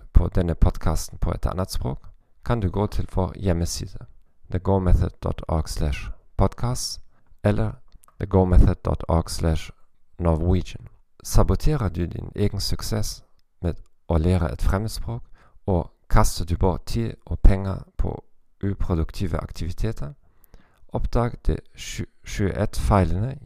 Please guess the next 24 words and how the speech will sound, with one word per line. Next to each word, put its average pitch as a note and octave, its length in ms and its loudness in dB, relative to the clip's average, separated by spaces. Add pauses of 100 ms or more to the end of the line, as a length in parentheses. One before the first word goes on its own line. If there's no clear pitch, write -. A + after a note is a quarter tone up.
jeg E2 160 -4
selv G#2 320 2 (580)
har - 180 -2
gjort G2 420 -4
i D2+ 80 -8
løpet F#2 500 0
av - 120 2
de - 100 -4
siste - 360 -4
tjue - 340 -6
årene, F#2+ 400 -2 (880)
o F#2 40 4
lær, G#2 320 2 (120)
hvordan G2 440 0
du - 100 -4
kan E2 320 0 (100)
unngå F#2+ 320 -2
dem F#2 360 -2 (340)
ved G2 260 -6
å F2 80 -4
lese F#2 440 -4 (100)
min D#2+ 220 -8
nyeste F#2 340 -4
bok, A2+ 260 -4